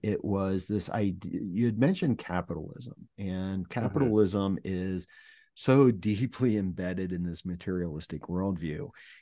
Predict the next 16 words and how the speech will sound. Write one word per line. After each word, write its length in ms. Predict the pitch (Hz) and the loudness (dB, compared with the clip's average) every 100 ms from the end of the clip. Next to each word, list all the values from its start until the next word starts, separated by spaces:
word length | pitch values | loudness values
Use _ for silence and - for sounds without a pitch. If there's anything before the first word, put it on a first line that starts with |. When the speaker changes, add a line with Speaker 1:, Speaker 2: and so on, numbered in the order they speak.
| - | -4
Speaker 1:
And 400 | 110 104 104 104 | 0 2 4 4
Speaker 2:
Mm-hmm. 80 | 107 | 4
Speaker 1:
it 200 | 113 90 | 2 0
seems 400 | - 127 123 120 | -2 2 4 2
to 80 | 117 | -2
have 220 | 104 92 | -2 -2
gotten 360 | 80 101 78 90 | 0 2 2 -2
its 200 | 95 - | -6 -10
tendrils 760 | - 104 104 92 90 80 78 | -6 -2 -2 -2 -4 -4 -6
into 720 | 82 90 85 95 87 87 87 87 - _ _ | -4 -4 -4 -2 0 2 0 -2 -8 _ _
some 200 | - 101 | 0 2
of 100 | 95 | 2
our 140 | 92 87 | 2 2
notions 500 | 85 90 - 87 80 | 2 0 0 -2 -2
of 140 | 82 | -4
spirituality. 1120 | - 92 87 80 78 78 80 87 80 131 120 | -6 -2 -2 -2 -6 -4 -2 -4 -6 -10 -14